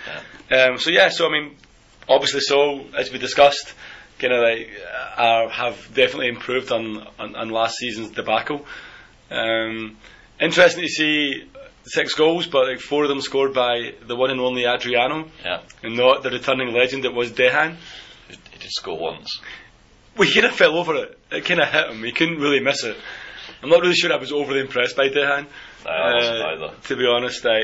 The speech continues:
Speaker 2: I was probably more impressed by Park Chu-young's back heel for the sixth.
Speaker 1: That was quite a sweet back heel, wasn't
Speaker 2: It was
Speaker 1: it?
Speaker 2: pretty amazing, particularly s-, considering the fact Park Chu-young's crap.
Speaker 1: And I was quite
Speaker 2: Sorry.
Speaker 1: impressed.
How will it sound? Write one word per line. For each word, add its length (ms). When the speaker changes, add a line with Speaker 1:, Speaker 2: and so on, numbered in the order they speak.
Speaker 2:
I 40
was 140
probably 240
more 100
impressed 320
by 80
Park 260
Chu-young's 400
back 280
heel 180
for 100
the 80
sixth. 480
Speaker 1:
That 140
was 140
quite 220
a 40
sweet 260
back 180
heel, 160
wasn't 180
Speaker 2:
It 20
was 100
Speaker 1:
it? 60
Speaker 2:
pretty 240
amazing, 420
particularly 380
s-, 40
considering 340
the 60
fact 240
Park 180
Chu-young's 340
crap. 320
Speaker 1:
And 100
I 60
was 200
quite 240
Speaker 2:
Sorry. 260
Speaker 1:
impressed. 220